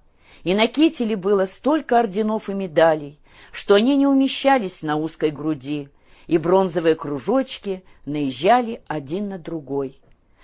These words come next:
Сразу замечу, что все свои награды он тут же снял, и больше их на нем никто не видел.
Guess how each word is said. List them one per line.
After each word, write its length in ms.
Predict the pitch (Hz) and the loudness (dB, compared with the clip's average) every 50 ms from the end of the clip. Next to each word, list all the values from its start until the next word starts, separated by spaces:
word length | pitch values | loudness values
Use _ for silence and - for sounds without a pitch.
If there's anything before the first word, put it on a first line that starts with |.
| - - - | -20 -20 -20
Сразу 440 | - - - 262 285 294 220 220 | -8 0 4 4 4 4 2 -2
замечу, 640 | 190 147 170 156 151 147 143 135 135 - - 131 131 - _ - - | -2 0 0 0 0 -2 -4 -6 -6 -10 -14 -16 -16 -18 _ -20 -20
что 220 | - - - 165 143 | -20 -8 -6 -4 -4
все 360 | - - - - 240 285 294 | -4 -8 -6 -2 -2 -2 -2
свои 300 | 285 - 226 240 240 240 | -4 0 0 2 2 2
награды 720 | 226 226 226 180 185 170 180 196 196 185 156 175 165 170 - - - - - | 0 -2 -2 -2 0 2 4 4 4 2 -2 -8 -10 -10 -14 -20 -20 -18 -4
он 160 | - 254 294 294 | 0 0 0 0
тут 240 | - 302 320 254 | 0 0 0 0
же 100 | 220 269 | 0 -4
снял, 520 | 269 - - - 156 151 151 151 156 151 147 _ _ _ _ _ _ - | -6 -6 -8 -8 -6 -4 -4 -4 -6 -8 -10 _ _ _ _ _ _ -14
и 80 | - 131 | -12 -8
больше 480 | 123 131 202 269 294 254 - - 247 | -2 2 2 2 2 0 -2 -4 -6
их 140 | 240 220 - | -6 -4 -4
на 140 | 220 208 208 | -6 -6 -4
нем 240 | 208 196 202 196 170 | -4 -4 -4 -6 -6
никто 360 | 143 139 - - - 208 247 | -6 -8 -10 -6 -4 -2 -2
не 160 | 262 240 226 | 0 -2 -4
видел. 520 | 208 147 135 139 143 131 120 131 123 120 | -6 -6 -6 -6 -6 -6 -8 -10 -10 -10